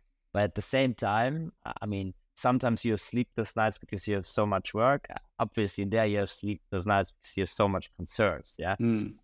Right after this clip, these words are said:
Speaker 1: Um. So, so definitely, I think it, it takes a toll on your mental health, one hundred percent, right?
Speaker 2: Yeah.
Speaker 1: Because, but, but not in that particular day, but even the month before. Uh, the mo-, sometimes it's almost a relief when you say, "Okay, now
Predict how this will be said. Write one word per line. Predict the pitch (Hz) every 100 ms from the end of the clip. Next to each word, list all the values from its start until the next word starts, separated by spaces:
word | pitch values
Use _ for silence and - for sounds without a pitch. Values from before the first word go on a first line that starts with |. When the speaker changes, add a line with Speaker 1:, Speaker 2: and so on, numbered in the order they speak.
| -
Speaker 1:
Um. | 90 90 87 85
So, | 78 - 92 - 90
so | - 90
definitely, | 87 101 - 101 92 90 85
I | 82
think | 92 87 -
it, | 85 92 -
it | 95 -
takes | 101 101 -
a | 82
toll | - 98 98 82
on | 87
your | 95 95
mental | 95 95 87
health, | 87 92 90 -
one | 95 90
hundred | 92 80
percent, | - - 101 78 -
right? | 85 90 -
Speaker 2:
Yeah. | -
Speaker 1:
Because, | 107 87 92 - _ -
but, | 98 90
but | 104
not | 117 139
in | 143
that | 131 110
particular | 107 127 117 113 107 101 - _ _ _ _ _ _ _ 101 90
day, | 113 131
but | 113 101 - -
even | 127 110 107
the | 95
month | 98 104 101 -
before. | 90 - 117 117 113 113 120 _ _ _ _ _ -
Uh, | 92 92
the | 95
mo-, | 98 90 98
sometimes | - 127 139 110
it's | 101 110
almost | 110 104 -
a | 95
relief | 98 101 101 -
when | 92
you |
say, | - 87
"Okay, | - 90
now | 90 90 87